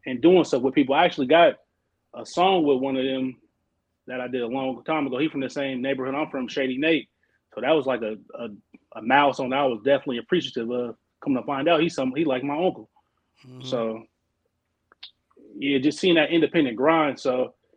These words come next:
Speaker 1: once I seen that, it was like, "Okay, I gotta see how they doing this, why they doing this." The reason why they got all these shirts and this like that, they promotion, they, they promoting themselves, they a brand.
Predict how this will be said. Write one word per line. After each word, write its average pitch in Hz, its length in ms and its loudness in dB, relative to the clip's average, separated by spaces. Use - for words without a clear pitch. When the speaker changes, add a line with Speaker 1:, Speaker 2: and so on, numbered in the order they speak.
Speaker 1:
once 143 180 -4
I 185 80 6
seen 170 320 -2
that, 170 200 2
it 160 60 0
was 135 120 -4
like, 127 180 -2
"Okay, 123 460 -4
I 143 60 -2
gotta 139 200 0
see 143 280 -4
how 139 120 -4
they 117 120 -6
doing 143 300 0
this, 113 140 -8
why 151 220 0
they 147 100 0
doing 127 280 -6
this." 101 180 -16
The 117 100 -16
reason 143 320 0
why 139 100 4
they 139 80 2
got 151 120 4
all 156 120 6
these 135 140 -4
shirts 143 300 -8
and 139 80 -8
this 147 180 -10
like 131 180 -12
that, 175 140 -6
they 151 80 -4
promotion, 131 640 -8
they, 135 220 -6
they 147 120 -4
promoting 180 320 -4
themselves, 123 320 -6
they 135 120 0
a 123 60 0
brand. 147 380 -4